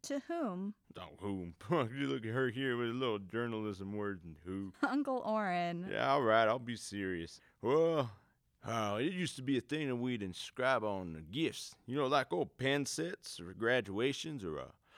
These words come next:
Speaker 2: or it'd be inscribed on family jewelry. Oh, like that old ring that Benny has.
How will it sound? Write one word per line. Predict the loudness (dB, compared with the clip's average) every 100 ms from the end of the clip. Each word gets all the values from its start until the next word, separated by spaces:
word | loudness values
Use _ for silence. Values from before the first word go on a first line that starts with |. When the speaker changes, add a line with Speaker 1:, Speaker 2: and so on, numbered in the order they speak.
| -4
Speaker 2:
or | 2 2
it'd | 2
be | 0
inscribed | -2 2 8 8 6
on | -2
family | 0 2 4 2
jewelry. | 0 -2 0 2 2 0
Oh, | -2 -4 -6 -12 _ _ _
like | -8 -6 2
that | 4
old | 4 2 2
ring | 0 2 -2
that | 2
Benny | 2 4
has. | 4 4 4 0 -6